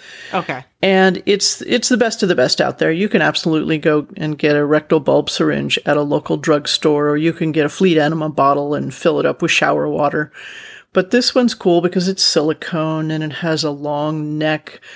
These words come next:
Speaker 2: insertable part so that it's easier to reach. And the silicone part makes it sanitizable.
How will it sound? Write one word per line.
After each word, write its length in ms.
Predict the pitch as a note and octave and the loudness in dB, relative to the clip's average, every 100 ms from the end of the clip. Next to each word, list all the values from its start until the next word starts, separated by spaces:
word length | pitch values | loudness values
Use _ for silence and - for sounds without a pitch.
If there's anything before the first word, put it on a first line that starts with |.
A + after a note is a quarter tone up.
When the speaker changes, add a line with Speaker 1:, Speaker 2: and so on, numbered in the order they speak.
| - - - | -20 -20 -6
Speaker 2:
insertable 560 | E3+ E3+ A3 A3+ F#3 E3 | 0 2 4 4 0 0
part 280 | E3 D#3+ - | 2 2 2
so 200 | - D#3 | 0 2
that 100 | D#3 | 0
it's 180 | D3 - | -4 -4
easier 400 | F#3 F#3+ E3 D#3 | -2 0 0 -2
to 160 | D3 D3+ | -4 -6
reach. 760 | D3 A3+ A3+ D3+ - - - - - - - _ | -2 0 0 0 -2 -2 -4 -8 -18 -20 -20 _
And 160 | F3 E3+ | -4 -2
the 40 | |
silicone 440 | D#3 G#3+ G#3 G3+ E3 | 0 2 2 2 0
part 200 | F#3 E3 | 0 0
makes 220 | D#3+ - | -2 -4
it 40 | |
sanitizable. 1000 | D3+ E3+ D3+ - D#3 D3 D3 D3 D#3 D3+ | -2 -2 -2 -2 0 0 -2 -6 -6 -8